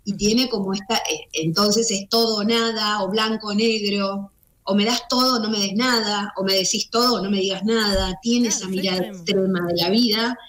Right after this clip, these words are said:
Speaker 1: pero también tiene esa hermoso, ese hermoso talento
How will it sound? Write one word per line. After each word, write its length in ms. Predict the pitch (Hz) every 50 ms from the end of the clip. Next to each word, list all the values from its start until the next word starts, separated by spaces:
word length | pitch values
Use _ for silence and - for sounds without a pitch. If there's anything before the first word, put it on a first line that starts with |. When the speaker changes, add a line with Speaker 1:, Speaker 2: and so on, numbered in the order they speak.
| - - - - - - _ _
Speaker 1:
pero 200 | - 226 226 233
también 420 | 226 233 233 233 233 277 311 294 262
tiene 420 | 240 269 262 277 294 285 247 - -
esa 280 | - 208 - 233 208 - - - - - _ -
hermoso, 720 | - 170 175 175 180 180 196 208 220 214 - - 240 226
ese 200 | - 190 - 214
hermoso 420 | 196 190 185 180 208 226 - 233 208
talento 720 | 202 185 190 202 220 220 226 220 202 220 - 330 247